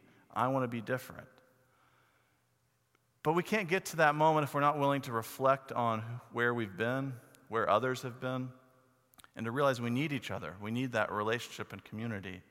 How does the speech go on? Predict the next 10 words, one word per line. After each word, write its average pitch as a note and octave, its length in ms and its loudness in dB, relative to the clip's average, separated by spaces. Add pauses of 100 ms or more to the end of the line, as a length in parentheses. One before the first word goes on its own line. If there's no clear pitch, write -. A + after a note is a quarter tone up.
(640)
And B2+ 100 -4
so C#3+ 220 4
if C#3 140 2
you've D3+ 100 -2
been D#3+ 140 0
feeling E3+ 440 0
like C3+ 320 2
you've C3 140 -2
been B2 120 2
alone, D3+ 640 0